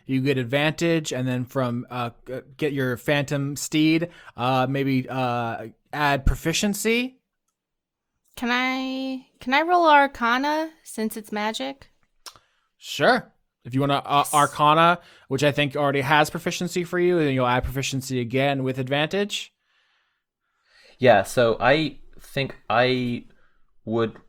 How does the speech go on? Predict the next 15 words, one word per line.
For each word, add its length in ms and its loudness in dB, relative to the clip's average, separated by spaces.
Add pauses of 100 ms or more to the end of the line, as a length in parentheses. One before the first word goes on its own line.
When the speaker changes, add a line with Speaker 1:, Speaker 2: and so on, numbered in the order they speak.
Speaker 3:
like 500 -4
to 520 -4 (580)
use 560 -4 (120)
a 280 0
very 640 0
high 200 4
level 320 4
animal 300 0
friendship 580 0 (520)
to 200 -8 (200)
pull 260 0
together 440 4
a 100 2
team 340 -2
of, 340 -6